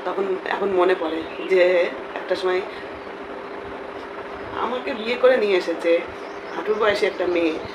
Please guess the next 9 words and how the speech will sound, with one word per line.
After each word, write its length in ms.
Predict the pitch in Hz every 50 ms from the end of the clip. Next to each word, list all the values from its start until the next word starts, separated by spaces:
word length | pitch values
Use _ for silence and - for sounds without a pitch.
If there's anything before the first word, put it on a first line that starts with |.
| - - - - - -
তার 300 | - 185 196 208 208 214 214 - - - - - - - - - - - -
ভূত 160 | 196 214 226 - -
ভবিষ্যৎ, 500 | 185 185 202 214 - - - 196 196 196 196 -
তার 200 | 196 180 190 185
ভালো 280 | 185 170 165 175 185 185
মন্দ, 320 | 180 175 180 185 185 190
সে 120 | - - 185
রিল্যাক্সে 480 | 185 185 185 165 170 170 - - 202 - -
থাকবে, 400 | 170 165 165 - 180 175 170